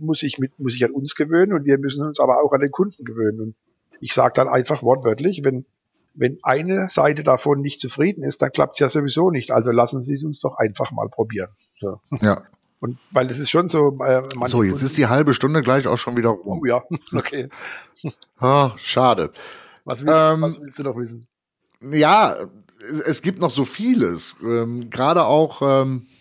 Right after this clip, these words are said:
Speaker 2: ja, mal so einen alten Fuchs am Mikrofon zu haben, <laughs> der ja nun wirklich, äh, einen sehr großen, äh, Erfahrungsschatz hat.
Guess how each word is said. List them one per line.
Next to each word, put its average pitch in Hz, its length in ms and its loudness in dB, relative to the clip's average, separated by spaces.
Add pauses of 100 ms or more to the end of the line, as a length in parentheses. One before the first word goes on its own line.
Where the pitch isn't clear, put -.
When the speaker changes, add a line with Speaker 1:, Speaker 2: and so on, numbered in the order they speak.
(160)
Speaker 2:
ja, 123 340 0
mal 107 100 2
so 113 120 2
einen 127 100 2
alten 143 360 0
Fuchs - 380 -4 (120)
am 107 200 -2
Mikrofon 101 520 -2
zu 92 200 -2
haben, 90 320 0 (720)
<laughs> - 680 -6
der 135 120 6
ja 160 120 6
nun 151 200 2
wirklich, 156 480 0
äh, 110 40 0
einen 127 420 2
sehr 131 140 2
großen, 117 540 -2
äh, 110 280 -2
Erfahrungsschatz 87 800 -4
hat. 73 220 -8